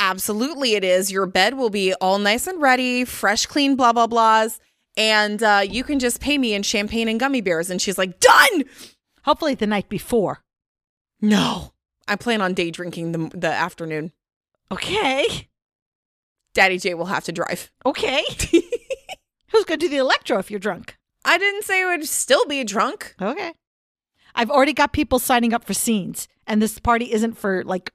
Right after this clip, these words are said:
Speaker 1: Six weeks.
Speaker 2: six weeks.
Speaker 1: Wait, nope, five weeks now. Wait, now I have to look.
Speaker 2: Well, when I scheduled it, I scheduled it, like,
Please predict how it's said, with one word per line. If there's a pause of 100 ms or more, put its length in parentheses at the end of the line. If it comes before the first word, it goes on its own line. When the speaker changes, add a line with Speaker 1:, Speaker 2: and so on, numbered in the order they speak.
(160)
Speaker 1:
Six
weeks.
Speaker 2:
six
weeks. (320)
Speaker 1:
Wait, (100)
nope,
five
weeks
now. (1120)
Wait,
now
I
have
to
look. (720)
Speaker 2:
Well,
when
I
scheduled
it,
I
scheduled
it,
like,